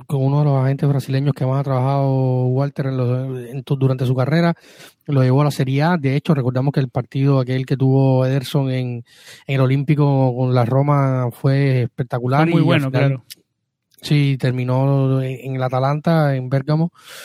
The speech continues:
Speaker 1: y les dejó una buena cifra, fueron veinte millones, si mal no recuerdo, pero fue un partido
Speaker 2: Marca
Speaker 1: bueno, fue un
Speaker 2: registrada
Speaker 1: partido
Speaker 2: Sabatini, esa,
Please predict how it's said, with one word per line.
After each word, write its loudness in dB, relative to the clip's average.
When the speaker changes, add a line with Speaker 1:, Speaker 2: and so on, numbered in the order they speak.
Speaker 1:
y 0
les -2
dejó 0
una -2
buena -2
cifra, -2
fueron -12
veinte -2
millones, 2
si 0
mal -2
no 0
recuerdo, -2
pero 0
fue -2
un 0
partido 0
Speaker 2:
Marca 2
Speaker 1:
bueno, 0
fue -
un 0
Speaker 2:
registrada 2
Speaker 1:
partido 0
Speaker 2:
Sabatini, 0
esa, -4